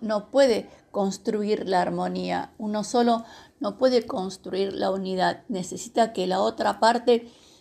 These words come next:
también tenga esa misma decisión, tenga esa misma intencionalidad, tenga esa misma elección, ¿no es cierto? Entonces,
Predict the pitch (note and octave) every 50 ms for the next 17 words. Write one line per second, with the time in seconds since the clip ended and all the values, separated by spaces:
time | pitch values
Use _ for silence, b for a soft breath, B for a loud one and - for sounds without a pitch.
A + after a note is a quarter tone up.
0 | B B _ _ _ _ G#3 G3 F#3+ G3 F#3+ G3+ A#3+ B3 C4 B3 A#3 A#3+ - -
1 | _ _ _ _ _ _ _ _ _ _ _ _ _ _ _ _ _ _ - A3+
2 | A3+ A3+ A3+ A3+ G#3+ A3 A3 G3 G3+ A3 G#3 G#3 G#3+ G#3 G3+ F#3+ F#3 - - G3
3 | - - - C4+ B3+ A#3+ A3 G#3 - - - - G#3+ G#3+ A3 G#3 - - G#3 G#3
4 | G3+ G#3 G3+ G#3+ A3 G#3+ G3 F#3+ - F#3+ F#3 F#3+ F#3 - - G3+ F#3+ G3 G3 F#3+
5 | F#3+ G3 G#3 A3 G#3+ G3+ - A3+ G#3 G3+ G3+ G3+ G3 - G3+ G3 G3 G#3+ G3 G#3+
6 | G#3+ G#3+ G3 G3+ B B B B B B B B _ _ - G3 F3+ E3+ F3 F3
7 | - - - - C4+ C4+ A#3 G#3 F3 - - - - F#3 E3+ E3+ - A3 A3 A3
8 | A3 - A3 G3+ B B B B B B B B - C#4+ G3+ G3 B3+ A#3+ D4+ C4+
9 | B3 - -